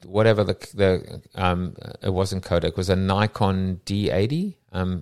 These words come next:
very controversial. I got raked through the coals when I got sent a camera. I'll tell you about that in a minute, if I remember. Remind me. Um, but, but we got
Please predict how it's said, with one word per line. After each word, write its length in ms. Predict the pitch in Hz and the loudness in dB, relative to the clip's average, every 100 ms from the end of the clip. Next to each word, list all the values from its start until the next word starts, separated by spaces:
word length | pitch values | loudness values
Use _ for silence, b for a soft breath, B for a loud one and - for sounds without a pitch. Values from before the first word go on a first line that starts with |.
| - | 4
very 220 | 120 143 | 6 6
controversial. 720 | - 101 90 90 87 67 67 - | 4 0 2 2 2 0 -4 0
I 140 | 110 | 2
got 200 | 120 98 | 4 2
raked 480 | - 90 98 107 117 | 0 2 6 6 4
through 160 | - 98 | -2 -4
the 80 | 92 | -4
coals 540 | - 98 82 85 - B B B B | 2 4 2 -4 -10 B B B B
when 160 | 95 98 | 0 4
I 140 | 104 | 4
got 360 | 98 95 - - | 4 0 -2 -6
sent 380 | - 107 95 | 0 2 2
a 40 | - | -4
camera. 580 | - 98 92 80 - - | 0 0 0 -2 -6 -4
I'll 120 | - 110 | 0 4
tell 200 | 135 135 | 6 6
you 80 | |
about 240 | 117 104 98 | 6 6 6
that 160 | 92 | 2
in 80 | 92 | 2
a 60 | 90 | 0
minute, 420 | 90 98 58 - b b | 2 0 -2 -8 b b
if 140 | - | 4
I 40 | 95 | 4
remember. 600 | 85 87 101 85 - - - | 6 4 4 2 -2 -4 -2
Remind 440 | 98 98 101 87 | 4 6 4 2
me. 180 | 76 - b b b b | -4 -6 b b b b
Um, 440 | 101 98 98 98 92 B B - | 4 6 4 0 -6 B B 4
but, 340 | 117 - 113 | 4 4 2
but 160 | 123 120 | 4 4
we 640 | 135 127 160 208 151 135 | 2 2 4 4 4 2
got 240 | 120 107 | 4 4